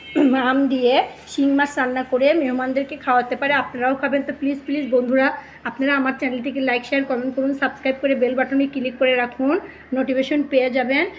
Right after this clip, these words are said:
প্লিজ, প্লিজ বন্ধুরা, এখনও যারা আমার চ্যানেলটি সে-, উম, সাবস্ক্রাইব করেন নাই, তারা সাবস্ক্রাইব করে দিয়ে আমার পাশে থাকবেন আর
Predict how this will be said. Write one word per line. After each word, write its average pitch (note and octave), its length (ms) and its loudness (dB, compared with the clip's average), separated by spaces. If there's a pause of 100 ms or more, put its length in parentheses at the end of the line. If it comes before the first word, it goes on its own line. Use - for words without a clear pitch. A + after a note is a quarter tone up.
(200)
প্লিজ, E4 280 0
প্লিজ D4 280 -4
বন্ধুরা, C4 320 -2
এখনও C#4+ 460 -6
যারা C4 280 0
আমার B3 220 -4
চ্যানেলটি C4 580 -4 (260)
সে-, C4 260 -2
উম, A#3 420 -4 (100)
সাবস্ক্রাইব C#4+ 460 -2
করেন B3 220 -2
নাই, C4 280 0 (280)
তারা C4 200 0
সাবস্ক্রাইব C#4 460 -2
করে C#4 180 0
দিয়ে B3+ 140 0
আমার B3+ 280 0
পাশে B3+ 260 -2
থাকবেন C4+ 440 -2
আর B3+ 280 2